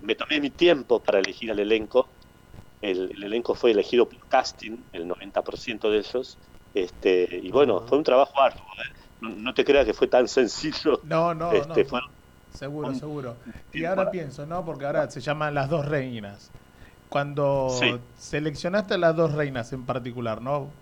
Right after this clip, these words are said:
Speaker 2: Me focalizo más en ellas
Speaker 1: Sí.
Speaker 2: dos. ¿Qué, qué, qué, qué pensaste que tenía que tener cada una de ellas?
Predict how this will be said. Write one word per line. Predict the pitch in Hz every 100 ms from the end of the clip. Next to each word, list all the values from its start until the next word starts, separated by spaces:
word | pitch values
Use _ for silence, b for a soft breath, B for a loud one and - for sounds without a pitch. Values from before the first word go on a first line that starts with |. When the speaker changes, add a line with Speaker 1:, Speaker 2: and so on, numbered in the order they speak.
| - -
Speaker 2:
Me | 131
focalizo | 123 135 143 160 156
más | 151 143
en | 143
ellas | 143 131 123
Speaker 1:
Sí. |
Speaker 2:
dos. | 123 107 - B B B B B -
¿Qué, | 160 160 151 147
qué, | 143 180 - -
qué, | - 156 - - -
qué | 196
pensaste | 196 180 147 190 190
que | 151
tenía | 143 147 170
que | 156
tener | 147 151 151
cada | 156 156 143
una | 147 151 143
de | 139 165
ellas? | 156 170 151 -